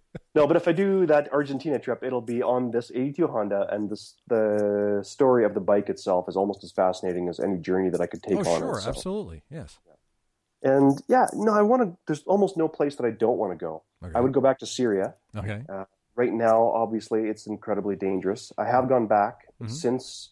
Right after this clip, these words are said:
Speaker 1: um, the fighting started. I went back and did a little bit of work as a freelance journalist for the
Speaker 2: Okay.
Speaker 1: Toronto Star.
Speaker 2: Oh, good for you. Awesome.
Speaker 1: I, I would love to go back there. It, it's,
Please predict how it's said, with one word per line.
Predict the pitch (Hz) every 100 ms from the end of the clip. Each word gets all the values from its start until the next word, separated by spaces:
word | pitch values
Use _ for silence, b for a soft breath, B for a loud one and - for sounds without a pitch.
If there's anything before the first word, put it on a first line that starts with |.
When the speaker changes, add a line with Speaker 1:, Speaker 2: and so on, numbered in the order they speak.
| -
Speaker 1:
um, | 107 101 98 101 98 _ _ _ _ -
the |
fighting | 107 110 107 104
started. | - 95 92 104
I |
went | 98 -
back | 98 101 110
and | 101
did | 104
a |
little | 104 104
bit | 101
of | 90
work | 101 98 -
as | 98
a |
freelance | - 110 101 95 -
journalist | 101 90 107 -
for | -
the | 92 92
Speaker 2:
Okay. | 92 -
Speaker 1:
Toronto | 113 101 98
Star. | - 95 90 127 _
Speaker 2:
Oh, | 208 113
good | 92 120
for | 156
you. | 170 101 _ _ 98
Awesome. | - - 76 - _ _ _ _ -
Speaker 1:
I, | 110
I | 101
would | 107
love | 104 101
to |
go | 95
back | 90 87
there. | 90 87 - -
It, | 107 -
it's, | 120 -